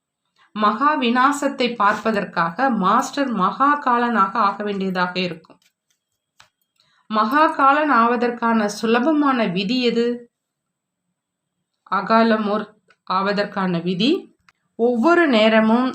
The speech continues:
அகால தக்த் நஷீனாக, அதாவது அழியாத ஆசனதாரியாக இருப்பது. கொஞ்சமாவது தேக உணர்வு இருக்கும் அப்படின்னா அகால மரணத்திற்கு சமமாக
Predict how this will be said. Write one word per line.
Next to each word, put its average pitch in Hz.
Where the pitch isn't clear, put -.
அகால 240
தக்த் 262
நஷீனாக, 233
அதாவது 190
அழியாத 262
ஆசனதாரியாக 190
இருப்பது. 190
கொஞ்சமாவது 294
தேக 262
உணர்வு 254
இருக்கும் 226
அப்படின்னா 170
அகால 240
மரணத்திற்கு 240
சமமாக 190